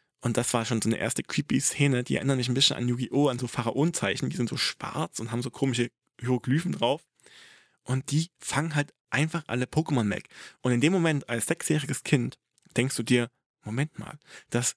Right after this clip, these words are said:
geht nicht. Du da-, das ist die oberste Regel, dass du erstens Pokémon von anderen nicht fangen kannst und zweitens, was für ein Asi-Move. Also,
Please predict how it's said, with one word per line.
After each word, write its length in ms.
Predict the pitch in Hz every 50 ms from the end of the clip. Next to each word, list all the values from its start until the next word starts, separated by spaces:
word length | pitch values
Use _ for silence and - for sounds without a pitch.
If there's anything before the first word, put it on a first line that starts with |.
| _ -
geht 280 | - 127 160 - -
nicht. 220 | - - - - -
Du 80 | 127
da-, 280 | 110 - 117 120 156 - -
das 140 | - 117 123
ist 140 | 120 -
die 80 | 139 135 -
oberste 400 | - 170 180 208 185 - - 127
Regel, 220 | 127 135 135 139
dass 140 | 120 113 -
du 100 | - -
erstens 280 | - 127 143 - 156 - _ _
Pokémon 320 | - 151 147 - - 127 117
von 120 | - 117
anderen 180 | - 131 131 117
nicht 160 | 104 - -
fangen 260 | - - 127 170 180
kannst 300 | 180 170 170 180 - - _ _ - - - - _ _
und 140 | - - -
zweitens, 420 | - - 113 131 - 156 156 - - _ _ _ _ _ _ _ _ _ _ _ _ -
was 160 | - 123 -
für 80 | - 175
ein 40 | - _ -
Asi-Move. 580 | 113 135 151 165 175 156 160 180 196 170 123 - - _ _ _ _ _ _ -
Also, 300 | - 87 123 131 123 -